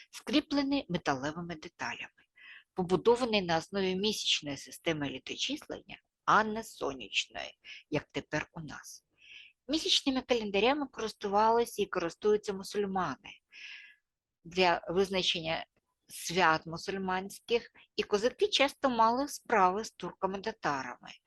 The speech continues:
Від них перейняли вони спосіб рахування днів. У середині пристрою розташований рухомий диск.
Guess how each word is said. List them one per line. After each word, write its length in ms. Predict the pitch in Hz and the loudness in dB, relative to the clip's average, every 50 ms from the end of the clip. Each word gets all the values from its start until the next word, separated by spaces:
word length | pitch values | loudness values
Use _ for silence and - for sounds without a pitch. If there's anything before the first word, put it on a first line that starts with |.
| - - - - - - _ 208 | -20 -18 -16 -16 -18 -2 _ 0
Від 120 | 208 185 | 0 4
них 200 | - 156 - - | 4 2 2 2
перейняли 760 | - - 196 170 170 175 180 180 170 170 160 156 156 147 - - - | -2 -2 0 2 4 4 4 2 0 -2 -4 -4 -4 -8 -10 -10 -8
вони 360 | 156 151 147 151 143 - - | -8 -6 -6 -8 -10 -12 -12
спосіб 600 | - - - _ _ _ - 202 226 - - 269 - _ _ _ _ _ _ _ _ _ | -14 -16 -16 _ _ _ -4 -2 -2 -2 -6 -12 -16 _ _ _ _ _ _ _ _ _
рахування 680 | - 156 156 - - 147 139 139 147 160 160 156 165 160 | -6 -6 -6 -6 -8 -4 -2 0 -2 -2 -2 -6 -10 -10
днів. 540 | 151 143 151 147 135 - - - - _ _ _ _ _ _ _ _ - - - - _ _ - | -10 -10 -10 -8 -8 -10 -12 -16 -20 _ _ _ _ _ _ _ _ -20 -20 -20 -20 _ _ -14
У 60 | - | -4
середині 520 | - - 320 381 392 370 - 254 226 220 | -2 2 4 4 4 2 0 -2 -2 -2
пристрою 460 | 220 - 214 214 208 - - 214 202 | 0 0 0 0 0 -2 -4 -2 -2
розташований 680 | 202 196 - - 208 - - 285 294 302 269 262 247 226 | -2 -2 -2 -4 -4 -2 0 0 0 0 0 0 2 2
рухомий 600 | 208 202 196 - _ 226 233 240 226 226 220 220 - | 2 0 -2 2 _ 6 6 6 4 0 -4 -6 -2
диск. 520 | 175 185 190 - - - - _ - - | 0 0 0 0 -2 -8 -16 _ -20 -20